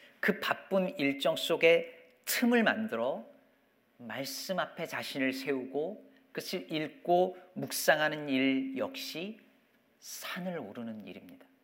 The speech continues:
산에 올라가 하나님 나라를 엿보는 일이고 그 영광을 보는 것이고 다른 대본을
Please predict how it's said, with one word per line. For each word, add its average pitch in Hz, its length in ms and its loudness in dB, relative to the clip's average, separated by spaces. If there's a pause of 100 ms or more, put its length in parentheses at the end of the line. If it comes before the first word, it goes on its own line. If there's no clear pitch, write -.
(1700)
산에 185 360 8
올라가 135 460 6
하나님 175 480 -2
나라를 123 460 2
엿보는 117 640 -2
일이고 98 480 -10 (1300)
그 170 220 2
영광을 143 520 2
보는 123 280 -6
것이고 110 520 -8 (840)
다른 117 420 -4
대본을 110 540 -8